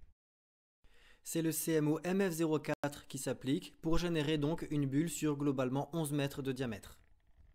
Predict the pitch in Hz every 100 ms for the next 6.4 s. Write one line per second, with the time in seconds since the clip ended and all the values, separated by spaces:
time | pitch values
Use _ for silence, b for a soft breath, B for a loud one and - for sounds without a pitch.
0 | - - _ _ _ _ _ _ _ _
1 | _ _ b b b b b - 151 151
2 | 202 214 220 220 190 170 175 160 143 143
3 | 143 156 180 247 - - - 240 214 190
4 | 180 180 180 - 165 165 170 185 156 156
5 | 151 147 151 139 165 156 143 139 131 131
6 | 131 139 131